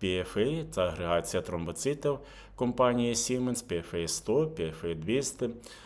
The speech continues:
а також Verify Now компанія Acumetric,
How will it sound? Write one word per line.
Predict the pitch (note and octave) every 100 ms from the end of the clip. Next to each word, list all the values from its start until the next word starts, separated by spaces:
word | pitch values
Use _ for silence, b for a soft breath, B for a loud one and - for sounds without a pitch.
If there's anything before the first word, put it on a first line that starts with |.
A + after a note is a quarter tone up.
| B B
а | A2+
також | A2+ F3 C#3 - - -
Verify | G2 F#2+ - F#2 F2 F#2+
Now | A2 D3+ D#3+ D#3 -
компанія | - G#2 G2+ G#2+ G#2+ G#2+ -
Acumetric, | G2+ G2 G2 F#2+ F#2+ F#2